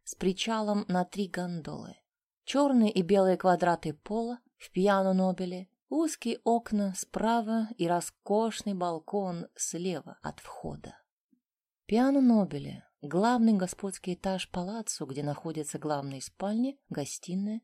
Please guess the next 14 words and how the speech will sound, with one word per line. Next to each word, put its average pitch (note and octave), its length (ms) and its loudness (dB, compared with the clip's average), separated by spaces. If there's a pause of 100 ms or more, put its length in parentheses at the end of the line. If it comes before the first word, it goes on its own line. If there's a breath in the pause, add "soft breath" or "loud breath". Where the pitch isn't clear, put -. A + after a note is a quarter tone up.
кабинет D3 380 -4
хозяина D#3+ 680 -10
и C#3+ 100 -8
прочее. - 540 -14 (1400)
"Сеньоры G3 920 4 (200)
прибыли G#3 680 2 (180)
к - 80 -4
Атезену?" D#3+ 760 -2 (500)
С - 40 -20
поклоном C4+ 680 2
гондольер G3+ 560 4
подал G3 580 2
руку F#3 540 -2
Марджори. C#3+ 800 -10